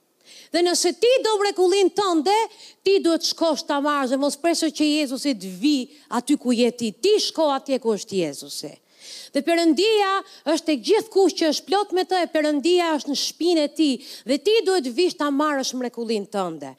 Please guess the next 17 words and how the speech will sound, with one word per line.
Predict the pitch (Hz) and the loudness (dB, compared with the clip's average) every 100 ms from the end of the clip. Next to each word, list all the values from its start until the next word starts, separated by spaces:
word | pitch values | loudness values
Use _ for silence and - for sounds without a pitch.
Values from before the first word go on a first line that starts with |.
| - - - | -20 -12 -4
Sa | 440 453 | -2 2
prej | 466 | 2
jush | 453 - | 2 0
ka | 415 | 0
nevojë | 403 370 415 | 0 0 -2
për | 392 370 | 0 -2
ata | 381 370 | 0 2
miq | 359 415 320 - | 4 4 2 -2
që | 339 | -2
hapin | 254 381 359 359 294 - - - _ | 0 0 0 -2 -4 -8 -20 -20 _
tavanin, | 330 302 392 453 302 226 185 | -2 2 2 2 0 -2 -2
e | 240 | -4
që | 269 311 | -2 0
hapin | 330 370 359 320 | 2 0 0 0
çatin, | - 311 - 427 339 196 - - | 0 -2 0 2 0 -4 -16 -4
që | - | -2
ti | - | 2